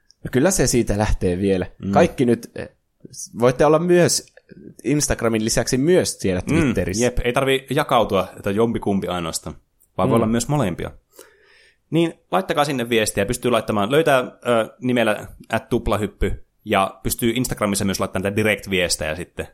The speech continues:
Speaker 2: mitä me myös ollaan tässäkin jaksossa itse asiassa luettu.
Speaker 1: Joo, ja meille tuli sitä kautta viestiä. Aiheehdotus, voisitteko puhua paskimmista pelikokemuksista?
Speaker 2: Oi vitsi,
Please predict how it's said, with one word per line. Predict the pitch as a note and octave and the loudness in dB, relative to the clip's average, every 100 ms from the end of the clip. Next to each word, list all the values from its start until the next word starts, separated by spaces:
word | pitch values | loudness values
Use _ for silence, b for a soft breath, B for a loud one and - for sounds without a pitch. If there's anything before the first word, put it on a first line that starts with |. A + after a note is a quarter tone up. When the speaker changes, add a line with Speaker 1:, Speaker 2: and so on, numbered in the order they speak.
| _ _ _ | _ _ _
Speaker 2:
mitä | G#2+ D3 | -2 0
me | G3 | 0
myös | E3+ D3 | -2 0
ollaan | C3+ C3 - - | 0 0 -2 -8
tässäkin | - - A#2+ G#2 | -4 -4 0 0
jaksossa | G2 - F#2+ | 0 -2 -6
itse | G2 G2 | -6 -6
asiassa | G2+ | -4
luettu. | F#2+ F2 - - _ _ _ _ _ _ _ - | -2 -2 -4 -16 _ _ _ _ _ _ _ 0
Speaker 1:
Joo, | B2+ A2+ G#2 - - | 4 4 2 -4 -4
ja | |
meille | C#3 D3+ | 0 2
tuli | C#3+ D3 C3+ B2 - - | 2 2 4 2 -2 -8
sitä | - C3 A#2+ | -4 2 2
kautta | A#2 A2 - G#2+ | 4 -2 -2 0
viestiä. | A#2 A2+ G#2+ - G#2+ G#2 - _ _ _ _ _ _ _ | 4 4 2 0 0 0 0 _ _ _ _ _ _ _
Aiheehdotus, | C#3 D#3+ E3 C3 B2 B2 B2+ B2+ | 2 4 4 4 2 2 0 2
voisitteko | D#3+ F#3 E3+ D3+ | 2 2 -4 -2
puhua | D3+ D#3+ C#3+ | 0 2 2
paskimmista | - F#3 F#3+ - - B2+ A2 - G#2 | 2 2 2 0 0 0 0 0 -2
pelikokemuksista? | - G#2+ G#2 G2 G2 - F#2 F2+ - - F#2+ | 2 4 4 2 -2 0 -2 -2 -6 -8 0
Speaker 2:
Oi | B2+ A#2+ A#2 B2 | 2 2 2 2
vitsi, | A#2+ - G#2 G2 | 0 0 -4 -6